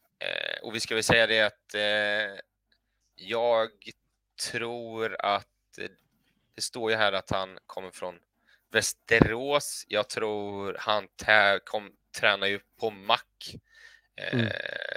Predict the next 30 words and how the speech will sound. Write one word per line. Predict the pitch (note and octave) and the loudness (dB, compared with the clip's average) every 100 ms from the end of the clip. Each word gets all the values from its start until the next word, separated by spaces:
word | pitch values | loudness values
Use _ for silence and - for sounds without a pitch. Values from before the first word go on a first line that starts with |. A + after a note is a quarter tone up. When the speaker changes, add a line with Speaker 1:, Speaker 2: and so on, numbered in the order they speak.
| - | -8
Speaker 1:
jag | G#2 G#2 | -4 -2
vet | G#2+ G#2+ | 0 -2
att | - | -4
Mac | G2+ G#2+ - - | -2 -2 -2 -8
håller | G#2+ | -6
på | G#2 - G2+ G2 | -6 -8 -6 -6
att | |
flytta | - - _ - G2 | -8 -10 _ -4 -4
och | G2 | -2
byta | G#2+ - G2+ F#2+ F#2 _ - | -8 -2 2 2 0 _ -14
klubb | G#2+ G#2+ - - | -8 -8 -10 -6
och | G2+ G2 F#2+ F#2+ F2+ - | -4 -4 -4 -4 -4 -6
hela | G#2+ G2 | -2 -2
det | F#2+ | 0
gänget | F#2 F2+ F2 | -2 -6 -8
har | - | -10
gått | F#2+ | -8
upp. | G2 | -8
Så | - G2 | -6 -6
jag | - | -4
tror | G#2 G2 | -2 0
att | G2 - - - - - - - - - | -2 -4 -16 -12 -12 -12 -16 -18 -4 4
man | G3 F#3+ - - - - - | 4 4 -14 -16 -16 -20 -8
har | A2 | -6
gått | A2 | -4
in | A2 G#2 | -2 -4
och | G#2 _ _ - | -6 _ _ 6
tävlar | B2+ A2 G#2 G#2 G2 - | 8 8 6 4 2 -10
för | - A2 G2+ F#2+ F#2 - - | -4 2 2 2 -2 -10 0
Västerås, | A2 - - G#2+ G2+ F#2 - - - | 2 2 0 -4 -2 -6 -4 -6 -6